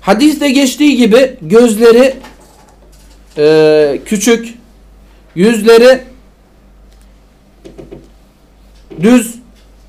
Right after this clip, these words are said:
şekilde olacaklar. Yani Türklere, o Moğollara benzeyecek şekilde, e, olacaklar.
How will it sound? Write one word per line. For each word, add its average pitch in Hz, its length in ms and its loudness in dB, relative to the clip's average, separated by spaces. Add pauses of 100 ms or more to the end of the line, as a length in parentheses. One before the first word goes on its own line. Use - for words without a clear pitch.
(140)
şekilde 208 440 0
olacaklar. 175 600 2
Yani 214 320 -2
Türklere, 220 520 0 (320)
o 180 120 -6
Moğollara 208 580 2
benzeyecek 202 500 0
şekilde, 196 520 -2 (680)
e, 151 80 -6 (440)
olacaklar. 143 760 -2